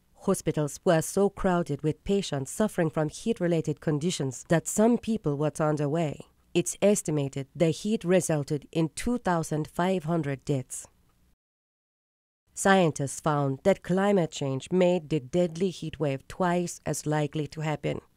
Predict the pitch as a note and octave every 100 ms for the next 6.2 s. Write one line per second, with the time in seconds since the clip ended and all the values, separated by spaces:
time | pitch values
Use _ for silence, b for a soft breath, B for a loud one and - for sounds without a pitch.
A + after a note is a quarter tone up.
0 | _ _ _ _ E3 A#3+ C#4 - F3 D3
1 | D3 - - A3+ B3+ A#3+ G3+ G3 - E3+
2 | D3+ C#3 C3 - - F#3 G3+ A3 A3 G3+
3 | F3+ F#3 F3+ D#3+ C#3 F#3+ C3 - - -
4 | _ - E3 E3+ D#3+ D3 F#3+ - - D#3
5 | C3 - A#3+ A3+ E3+ C#3+ - E3 D#3 D#3+
6 | C#3